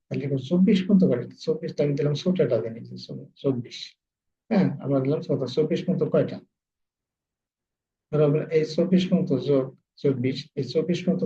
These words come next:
কয়টা? আমরা কিন্তু জানি না। তাহলে এটা যোগ কিভাবে করবো?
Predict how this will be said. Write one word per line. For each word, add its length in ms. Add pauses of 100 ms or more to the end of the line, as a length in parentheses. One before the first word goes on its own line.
কয়টা? 280 (840)
আমরা 180
কিন্তু 200
জানি 300
না। 100 (1300)
তাহলে 220 (260)
এটা 260
যোগ 120 (100)
কিভাবে 360
করবো? 220